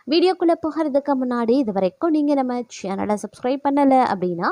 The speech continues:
உடனே சப்ஸ்கிரைப் பண்ணிக்கோங்க. அப்படியே பக்கத்துல இருக்கக்கூடிய நோட்டிஃபிகேஷனுக்கான பெல் பட்டனையும் பிரஸ் பண்ணிக்கோங்க. சரி நேயர்களே,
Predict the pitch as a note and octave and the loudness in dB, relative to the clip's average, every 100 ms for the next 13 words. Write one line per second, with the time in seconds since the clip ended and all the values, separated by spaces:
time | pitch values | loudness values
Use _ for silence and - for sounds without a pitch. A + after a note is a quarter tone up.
0 | G#4 - - C4+ E4+ C#4 G3+ C#4+ G#3 - | -6 -16 -4 0 2 2 -2 -6 -10 -6
1 | G3 F#3 F#3+ G#3 C4+ D#4 D4+ D4 B3+ C4+ | -4 -4 -4 -6 -6 -4 -2 -2 -2 -4
2 | C4 C4 B3 A#3 G#3+ F#3+ G3 F3+ F3+ F3+ | -6 -6 -4 -4 -4 -6 -4 -4 -4 -4
3 | G#3 C#4+ D4+ - G3+ F#3 F#3+ F3+ E3+ E3+ | -4 -4 -6 -6 -8 -8 -6 -6 -4 -4
4 | E3+ - D#3+ F3 F#3 F3 D#3 - A#4+ - | -4 -4 -2 -2 -2 -2 -2 -4 -6 -6
5 | - D#3+ - D#3 E3 - E3 E3+ F#3+ _ | -4 -4 -6 -6 -6 -4 -2 -2 -4 _
6 | _ - D4 D4+ C4 G#3 - E3 | _ -2 0 2 0 -4 -6 -8